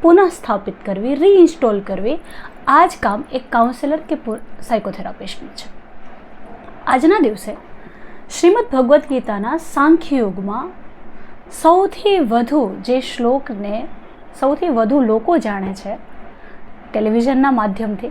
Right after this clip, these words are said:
મહાભારતના માધ્યમથી, "કર્મણ્યેવાધિકારસ્તે મા ફલેષુ કદાચન", એની વાત કરવી છે. આ શ્લોક પ્રમાણે, "કર્મણ્યેવાધિકારસ્તે મા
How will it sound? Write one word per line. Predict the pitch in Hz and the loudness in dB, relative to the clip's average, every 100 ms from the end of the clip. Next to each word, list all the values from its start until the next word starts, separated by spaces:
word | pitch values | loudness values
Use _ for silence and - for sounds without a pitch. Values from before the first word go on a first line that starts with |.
| - 196 | -10 -8
મહાભારતના | 196 196 208 220 247 - 269 | -6 -4 -2 0 0 0 0
માધ્યમથી, | 196 190 208 196 196 - - | -2 -4 -6 -6 -8 -12 -2
"કર્મણ્યેવાધિકારસ્તે | 226 254 262 269 226 202 202 208 202 196 196 - 285 | 0 2 0 -2 -2 -2 -4 -6 -6 -4 -6 -8 -6
મા | 269 208 208 | -2 -2 -4
ફલેષુ | 202 202 196 208 | -6 -6 -6 -8
કદાચન", | 190 190 190 - - - - - - - | -6 -8 -8 -12 -14 -14 -16 -16 -16 -2
એની | 294 262 | 2 2
વાત | 190 - - | 2 -6 -12
કરવી | - 185 | -12 -12
છે. | - - - - - - - - - - - - | -14 -18 -20 -20 -20 -20 -20 -18 -20 -20 -20 -2
આ | 294 | 0
શ્લોક | 320 330 440 - | 0 0 0 0
પ્રમાણે, | 220 196 190 - - - - | -2 -2 -4 -8 -14 -16 -6
"કર્મણ્યેવાધિકારસ્તે | - 262 302 302 294 240 220 220 - 214 208 202 - 262 | 2 6 8 8 6 4 2 -2 -2 0 0 -2 -2 0
મા | 277 226 | 4 2